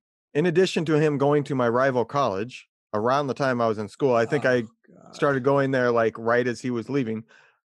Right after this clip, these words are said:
Speaker 1: In addition to that, he's a pretty terrible person. Like,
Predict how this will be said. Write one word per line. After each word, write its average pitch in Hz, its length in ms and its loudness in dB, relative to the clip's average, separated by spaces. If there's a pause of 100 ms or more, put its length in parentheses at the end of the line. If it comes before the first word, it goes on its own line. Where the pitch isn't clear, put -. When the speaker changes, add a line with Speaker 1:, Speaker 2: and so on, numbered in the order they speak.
(400)
Speaker 1:
In 180 140 -2
addition 233 380 0
to 196 80 2
that, 214 360 0 (320)
he's 190 380 -12
a 208 120 -12 (220)
pretty 208 260 -8
terrible 196 440 -10
person. 196 360 -10 (480)
Like, 113 200 -12